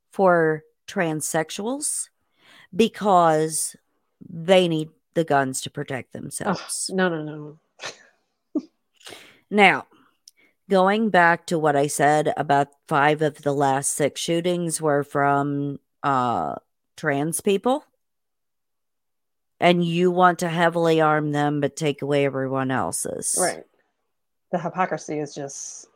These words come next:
Speaker 1: Stunning.
Speaker 2: Yeah.
Speaker 1: So, here's another little ditty for people that aren't aware that this is going on under your nose while all these shootings and shit from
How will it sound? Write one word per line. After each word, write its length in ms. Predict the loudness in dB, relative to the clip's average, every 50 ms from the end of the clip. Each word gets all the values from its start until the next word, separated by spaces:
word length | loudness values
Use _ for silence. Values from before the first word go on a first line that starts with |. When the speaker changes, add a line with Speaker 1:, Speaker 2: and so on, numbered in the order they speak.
| _ _ _ _ _ _ _ _ _ _ _ _ _ _ _ _ _ _ _
Speaker 1:
Stunning. 960 | -10 -8 -8 -6 -8 -2 _ 4 4 4 4 2 -2 -8 -10 -12 -14 -16 -18 _ _ -20
Speaker 2:
Yeah. 200 | -20 -20 -20 -20 -20 _ _ _ _ _ _ -18 -18 _ _ _ _ _
Speaker 1:
So, 520 | -6 0 6 8 8 8 8 6 2 -6 -16 _ _ _ _ _ _ _ _ _ _ _ _ _
here's 300 | -4 0 0 0 0 0
another 420 | -2 0 0 0 2 0 0 0
little 240 | 0 0 0 0 0
ditty 300 | 0 0 2 2 0 0
for 140 | -2 -6 -8
people 340 | -6 -4 -4 -2 -2 -2 0
that 260 | 0 0 0 -2 -4 -4 0
aren't 240 | 2 2 2 0 -2 -2
aware 260 | 0 0 2 2 2 0
that 240 | -2 -4 -4 0
this 240 | 0 0 0 0 -2
is 140 | -4 -6 -4
going 340 | -2 0 0 0 0 2 2
on 300 | 2 2 2 2 0 -4 -8 -14 -20 -20 -18 _ 2
under 300 | 2 4 4 4 4 4
your 220 | 4 2 2 2
nose 640 | 2 2 2 2 2 4 4 4 2 2 0 -4 -8 -12 _ _ _ _ _ _ _ _
while 340 | 0 4 6 8 8 8 6
all 200 | 6 4 4 2
these 340 | 0 -2 -2 -2 -4 -6 -6
shootings 640 | -6 -4 -2 0 0 0 0 -2 -2 -2 -4 -4 -4
and 160 | -4 -6 -4
shit 260 | -2 -2 -2 -2 -4
from 420 | -4 -6 -4 -4 -4 -4 -6 -8